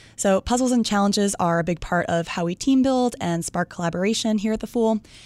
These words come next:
And we love them so much that we had a chief collaboration officer, uh, his name is Todd Etter, make us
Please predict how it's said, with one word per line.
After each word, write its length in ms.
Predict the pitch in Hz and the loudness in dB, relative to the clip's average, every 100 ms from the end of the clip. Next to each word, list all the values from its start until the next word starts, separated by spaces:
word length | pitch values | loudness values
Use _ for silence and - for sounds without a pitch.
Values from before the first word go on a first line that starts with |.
| - - | -14 -4
And 200 | 180 190 | -2 0
we 80 | |
love 120 | 240 269 | 0 2
them 140 | 285 | 0
so 180 | - 277 | 2 2
much 280 | 349 - - | 2 0 -2
that 120 | 208 | 0
we 120 | 208 | 0
had 420 | 196 - 208 185 | 0 0 -2 -4
a 460 | - 196 185 185 185 - - - | -2 0 0 0 -2 -8 -20 -8
chief 300 | - 294 - | -2 -2 -2
collaboration 800 | 254 226 214 214 208 - 214 214 | -2 0 0 0 -2 -2 -2 -2
officer, 600 | 190 - 208 226 240 302 | -4 -4 -4 -2 -2 -2
uh, 100 | 175 | -4
his 240 | 180 180 | -6 -4
name 100 | 165 | -4
is 160 | 160 - | -6 -8
Todd 300 | - 170 - | -6 -4 -4
Etter, 300 | 175 180 220 - - - - | -2 -2 -2 -4 -20 -20 -8
make 300 | 190 208 247 | -2 -2 -2
us 340 | - 190 - | -2 -2 -4